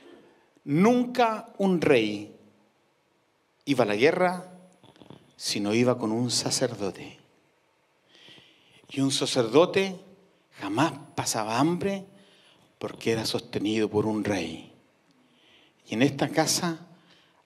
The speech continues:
hay reyes y hay sacerdotes. Y los reyes son esos hombres y mujeres que Dios los tiene en honra y los ha bendecido y prosperado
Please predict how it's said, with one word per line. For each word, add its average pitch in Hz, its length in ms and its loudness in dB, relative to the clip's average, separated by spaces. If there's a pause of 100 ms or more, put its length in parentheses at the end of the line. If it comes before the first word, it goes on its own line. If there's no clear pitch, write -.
hay 101 240 -4
reyes 151 720 0 (720)
y 104 160 -2
hay 131 400 0 (400)
sacerdotes. - 1120 -4 (720)
Y 123 120 2
los 110 180 4
reyes 170 420 4
son 143 260 2
esos 147 380 2
hombres 190 380 0
y 147 40 -2
mujeres 185 720 0 (420)
que - 140 -10
Dios 143 260 4
los 160 260 -2
tiene 160 320 0
en 113 80 -4
honra 170 400 -2
y 135 60 -2
los 110 220 -4
ha 147 100 0
bendecido 160 680 -2
y 165 40 -2
prosperado 113 920 -6